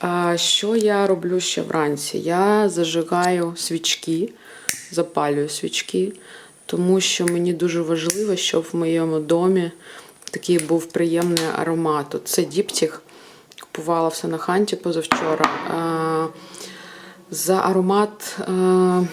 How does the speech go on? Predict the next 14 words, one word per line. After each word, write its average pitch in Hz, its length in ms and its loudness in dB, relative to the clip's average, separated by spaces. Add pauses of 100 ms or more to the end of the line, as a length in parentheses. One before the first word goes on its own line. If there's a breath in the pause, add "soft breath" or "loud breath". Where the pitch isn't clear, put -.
(1000 loud breath)
дрів, 170 760 0 (200)
щось - 280 -4
таке, 160 540 -2
але 160 240 -2
він 165 160 -2
просто 156 500 0
нереальний. 143 640 -4 (920 loud breath)
Це 175 300 -4 (140)
мій 156 320 0 (340)
квітковий 175 640 0
дім. 190 400 2 (2250 loud breath)
А, 170 600 0
зараз 196 300 0
розпомі-, 185 680 2